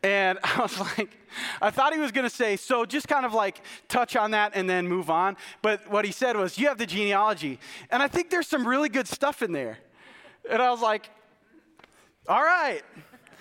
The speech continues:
So, <laughs> so it's like, to me, you know, it's like, okay, Chad said there's good stuff in there. Then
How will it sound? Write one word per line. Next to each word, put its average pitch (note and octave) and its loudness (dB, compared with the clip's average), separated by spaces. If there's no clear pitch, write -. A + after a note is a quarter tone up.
So, C4 0
<laughs> - -2
so C#4 2
it's B3 -2
like, C4+ 0
to D4 0
me, C4+ 0
you A3+ 0
know, A#3+ 2
it's A#3+ -2
like, A#3 0
okay, A#3 0
Chad A#3+ 0
said C4 -4
there's G#3+ -2
good G#3+ -2
stuff G#3+ -2
in G#3 -2
there. G3 0
Then F#3+ 0